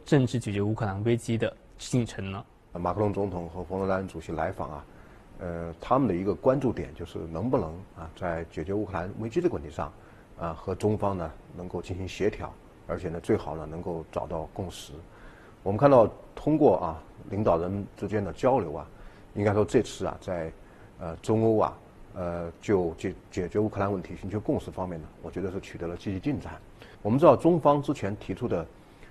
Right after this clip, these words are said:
Speaker 2: 呃，政治解决乌克兰危机的十二点立场啊，呃，这次呢，我觉得，呃，马克龙总统和冯德莱恩主席来访期间，呃，应该说啊，他们可以发现中方的十二点立场里面，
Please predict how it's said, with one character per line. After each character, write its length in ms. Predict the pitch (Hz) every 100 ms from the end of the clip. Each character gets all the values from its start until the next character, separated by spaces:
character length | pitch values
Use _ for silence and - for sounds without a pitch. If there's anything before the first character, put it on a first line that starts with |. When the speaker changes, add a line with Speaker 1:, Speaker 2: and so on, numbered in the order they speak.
| -
Speaker 2:
呃， 180 | 95 85
政 160 | 131 117
治 100 | 101
解 140 | 85
决 220 | 92 92
乌 120 | 98
克 120 | 98 90
兰 120 | 90
危 80 | 92
机 80 |
的 220 | 90 87 80 -
十 200 | - -
二 80 | 104
点 120 | 85
立 120 | 87 95
场 160 | -
啊， 160 | 69 71 - - -
呃， 160 | 95 92
这 180 | 208 190
次 200 | - 123
呢， 160 | 95
我 120 | 85
觉 120 | 85 98
得， 260 | 101 92 - - - - -
呃， 200 | 90 87
马 160 | 92 92
克 80 | 107
龙 120 | 113
总 200 | 107 107
统 140 | 87
和 240 | 82 90 90
冯 180 | - 98
德 60 |
莱 80 | 101
恩 160 | 101 98
主 160 | 85
席 240 | - 90 87
来 160 | 92
访 140 | 95 82
期 120 | 95
间， 240 | 90 92 95 - - - - -
呃， 180 | 92 90 107
应 120 | 107
该 140 | 107
说 260 | 98 107 95
啊， 120 | 73 - - - -
他 100 | -
们 120 | 107 104
可 100 | 117
以 80 |
发 240 | 87 113 127
现 220 | 123 82 -
中 180 | 113 113
方 160 | 117
的 100 | 101
十 160 | - 117
二 120 | 107
点 120 | 82
立 80 | 90
场 220 | 90 80
里 40 | 82
面， 160 | 82